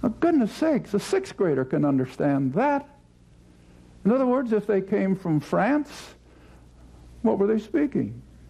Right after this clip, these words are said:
One of the French dialects. If they came from Syria, what were they speaking?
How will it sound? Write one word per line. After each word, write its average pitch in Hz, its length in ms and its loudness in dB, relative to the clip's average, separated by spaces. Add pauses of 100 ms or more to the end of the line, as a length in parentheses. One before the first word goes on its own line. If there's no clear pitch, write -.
(240)
One 147 160 2
of 139 60 0
the 170 100 0
French 196 400 0
dialects. 247 600 0 (560)
If 190 120 2
they 175 120 0
came 175 240 0
from 160 180 0
Syria, 269 540 0 (160)
what 156 160 0
were 175 60 2
they 190 100 2
speaking? 302 500 -2